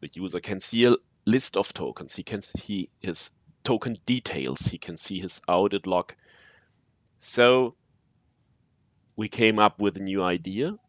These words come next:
with a token enrollment wizard. The token enrollment wizard is rather simple. It just says, "Enroll a new token." You can customize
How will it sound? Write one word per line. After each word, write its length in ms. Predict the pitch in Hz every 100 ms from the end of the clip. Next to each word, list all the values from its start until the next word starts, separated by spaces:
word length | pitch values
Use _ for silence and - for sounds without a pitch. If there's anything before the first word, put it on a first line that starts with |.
| _
with 220 | 92 101
a 60 | 107
token 440 | - 98 90 113
enrollment 640 | 123 160 165 151 101 85
wizard. 380 | 85 82 62 - - _ _ _ _ _ _ _ _ _ _ _ - - _ _
The 60 | -
token 320 | - 180 165
enrollment 520 | 131 98 98 113 120 - _ _
wizard 420 | 95 110 135 - - _ _
is 200 | 110 - - -
rather 540 | 92 98 110 110 104
simple. 680 | - - 143 165 180 190 208 _ _ _ _ _ _ _
It 100 | _
just 260 | - 90 -
says, 360 | - 90 95 104
"Enroll 360 | 110 123 139
a 40 | 135
new 200 | 135 147
token." 460 | 160 170 - 226 - _ _ _ _ _ _ _ _ _ _ _ - - - _ _ _ _ _ _ _ _ _ _ _ _ _ _ _
You 180 | - 131
can 240 | - 127
customize 920 | 113 - 175 - 131 107 107 110 -